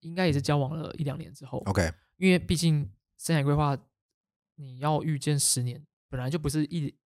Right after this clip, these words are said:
Speaker 1: 一下就马上想清楚的嘛。
Speaker 2: 对。
Speaker 1: 所以我是，也是过了一两年才，才想清楚。那于是我给的建议就是大家要去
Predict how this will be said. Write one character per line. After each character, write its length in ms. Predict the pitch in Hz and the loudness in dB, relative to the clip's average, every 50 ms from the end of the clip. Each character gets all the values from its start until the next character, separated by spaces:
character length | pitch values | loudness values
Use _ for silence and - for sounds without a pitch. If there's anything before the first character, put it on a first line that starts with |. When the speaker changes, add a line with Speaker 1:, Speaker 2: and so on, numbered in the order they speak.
| _ | _
Speaker 1:
一 100 | - 165 | -20 -12
下 220 | 156 - 180 156 151 | -6 -2 0 0 0
就 80 | - 147 | 0 0
马 160 | 139 120 117 | -2 0 0
上 140 | 139 143 139 | 2 2 2
想 160 | 127 131 127 | 0 -2 -4
清 140 | - 135 127 | -4 -6 -6
楚 180 | 127 - 139 - | -4 -4 -4 -4
的 100 | - - | -4 -6
嘛。 180 | - - 170 - | -6 -8 -8 -6
Speaker 2:
对。 200 | 101 90 82 - - _ _ _ _ _ _ | -4 -6 -6 -6 -10 _ _ _ _ _ _
Speaker 1:
所 120 | - - 196 | 2 6 8
以 40 | |
我 140 | 190 156 147 | 8 10 8
是， 280 | 143 185 185 185 175 165 - - - _ _ _ _ - - | 8 6 6 6 6 2 -2 -10 -20 _ _ _ _ -16 -8
也 140 | - 143 | -4 0
是 80 | 135 160 | 0 0
过 200 | 160 190 170 156 | 2 2 2 2
了 40 | 151 | 2
一 60 | 156 | 0
两 100 | 143 127 | -2 -2
年 100 | 127 131 | -4 -8
才， 180 | 127 - 127 120 | -8 -8 -10 -8
才 180 | - - 123 | -6 -6 -6
想 180 | 123 - 131 123 | -4 -4 -4 -4
清 140 | 123 135 127 | -4 -4 -4
楚。 200 | - 127 - - - _ | -6 -8 -10 -10 -14 _
那 220 | - 196 185 175 - - | -2 2 2 2 2 2
于 100 | - 160 | 0 0
是 100 | 151 208 | 4 6
我 60 | 196 175 | 6 6
给 100 | 147 139 | 6 4
的 60 | 131 | 2
建 160 | - 151 151 | 4 4 4
议 40 | 151 | 4
就 80 | 156 | 4
是 100 | 147 - | 4 2
大 160 | 151 165 160 147 | 4 4 4 4
家 120 | - 143 | 6 6
要 120 | 143 139 139 | 6 4 4
去 520 | - - - - 139 135 131 135 - - | 2 0 0 2 4 4 4 2 0 -4